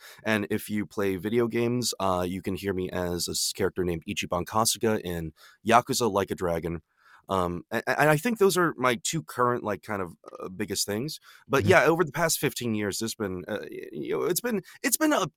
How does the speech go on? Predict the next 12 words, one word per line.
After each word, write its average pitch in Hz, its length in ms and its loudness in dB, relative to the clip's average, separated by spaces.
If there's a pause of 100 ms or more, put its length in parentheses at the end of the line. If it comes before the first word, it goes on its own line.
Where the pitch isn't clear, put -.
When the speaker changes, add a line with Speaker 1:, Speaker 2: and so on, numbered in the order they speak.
Speaker 1:
tumultuous 147 800 2
<laughs> - 20 -8
fifteen 110 500 -2 (140)
years. 98 280 -2 (200)
Everything 190 460 0
has 117 140 0
changed 110 360 -4
so 120 220 -2
drastically 92 680 -6
in 95 180 -8
the 95 60 -6
time 92 340 -6